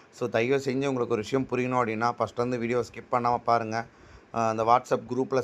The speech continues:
சேர்றதுக்கு வந்து ரொம்ப கம்பல்சரிலாம் கிடையாது. உங்களுக்கு விருப்பம் இருந்தால்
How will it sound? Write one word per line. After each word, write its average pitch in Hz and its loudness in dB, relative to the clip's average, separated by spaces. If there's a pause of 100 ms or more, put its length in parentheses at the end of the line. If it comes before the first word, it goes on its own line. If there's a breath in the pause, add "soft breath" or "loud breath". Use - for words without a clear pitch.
சேர்றதுக்கு 117 0
வந்து 117 -2
ரொம்ப 117 2
கம்பல்சரிலாம் 117 -2
கிடையாது. 107 -2 (360 loud breath)
உங்களுக்கு 123 0
விருப்பம் 135 0
இருந்தால் 131 4